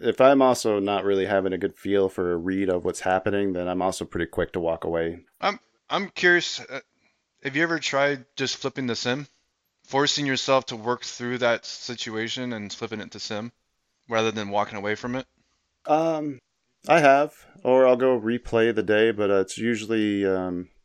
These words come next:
Speaker 1: usually I try to go back in time and, and just try a different day and then come back to it after I don't know exactly what already happened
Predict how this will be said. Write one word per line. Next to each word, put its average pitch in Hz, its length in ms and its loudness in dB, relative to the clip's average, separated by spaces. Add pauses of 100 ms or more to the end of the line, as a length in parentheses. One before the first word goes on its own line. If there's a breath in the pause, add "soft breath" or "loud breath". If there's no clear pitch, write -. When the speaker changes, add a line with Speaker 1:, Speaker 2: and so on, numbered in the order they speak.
(260)
Speaker 1:
usually 120 320 2
I 107 60 8
try 107 240 2
to 98 80 2
go 98 160 2
back 98 320 4
in 95 80 0
time 98 380 2
and, 90 180 -2
and 95 260 -4
just 95 200 -6
try 101 180 4
a 92 80 8
different 95 380 -2
day 92 240 4
and 90 100 0
then 92 100 -2
come 92 220 -6
back 90 280 0
to 92 160 -4
it 87 80 0
after 87 360 0
I 85 80 0
don't 90 320 -2
know 92 160 -2
exactly 87 480 -2
what 85 140 -2
already 82 240 -2
happened 85 460 -4